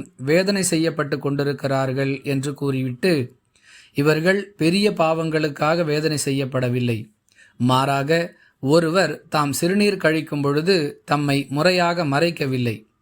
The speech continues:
மற்றொருவர் புறம் பேசிக் கொண்டு திரிந்தார், இவற்றின் காரணமாகவே இவர்கள் வேதனை செய்யப்படுகிறார்கள் என்று கூறியதைத் தொடர்ந்து,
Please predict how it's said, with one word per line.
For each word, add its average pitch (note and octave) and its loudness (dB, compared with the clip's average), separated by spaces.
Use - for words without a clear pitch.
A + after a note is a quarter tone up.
மற்றொருவர் E3 0
புறம் A3 2
பேசிக் F3 0
கொண்டு D#3 -2
திரிந்தார், C3 0
இவற்றின் F#3 2
காரணமாகவே F3+ 2
இவர்கள் D3+ -2
வேதனை F3 2
செய்யப்படுகிறார்கள் C#3+ -2
என்று C#3+ -2
கூறியதைத் D3+ 0
தொடர்ந்து, C#3 -2